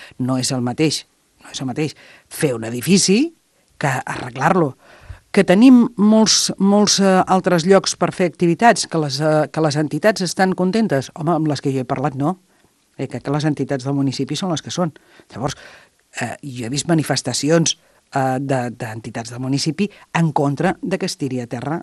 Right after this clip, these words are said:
l'edifici. Bé, m'agradaria ara, aprofito per, per, per, per dir que en el mateix moment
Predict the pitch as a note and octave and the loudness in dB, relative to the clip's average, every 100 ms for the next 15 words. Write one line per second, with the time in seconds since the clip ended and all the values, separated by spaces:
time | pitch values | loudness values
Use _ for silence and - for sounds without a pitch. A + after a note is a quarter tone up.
0 | - A2+ G#2 E3+ - G#2 - - - - | -10 -14 -8 -8 -8 -12 -16 -20 -20 -20
1 | - - E3 F#3 - _ G#2+ B2 G#2 G2+ | -20 -6 0 0 0 _ -14 -12 -8 -4
2 | D#3 D3 C#3+ D3+ E3 E3+ D3 D3+ C#3 E3 | -2 -2 0 2 6 6 4 0 -4 -4
3 | - F#3 - E3 D#3+ D#3+ D3+ - D3 C3+ | -2 -2 -2 -2 0 0 -2 -4 -8 -6
4 | C#3 C3 F3 A3 C#3 - - - D#3 C#3+ | -6 -4 0 2 0 -2 -14 -8 -4 -4
5 | C3+ C#3 C3+ D3 C3+ D#3 D3+ D3+ D#3 D#3+ | -2 -4 -4 -4 -4 -4 -4 -2 2 4
6 | F3+ A#3+ | 4 4